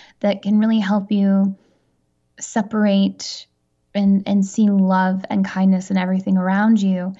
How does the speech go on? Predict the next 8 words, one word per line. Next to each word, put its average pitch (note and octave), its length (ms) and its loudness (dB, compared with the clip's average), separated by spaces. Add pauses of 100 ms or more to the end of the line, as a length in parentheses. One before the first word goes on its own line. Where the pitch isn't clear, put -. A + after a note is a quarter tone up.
(680)
And, A3 380 0
and, - 260 -16
and A#3 220 0
just - 300 -10 (240)
you, B3 380 -6 (120)
you A3 320 0 (200)
grow B3 300 0
compassion. - 920 -2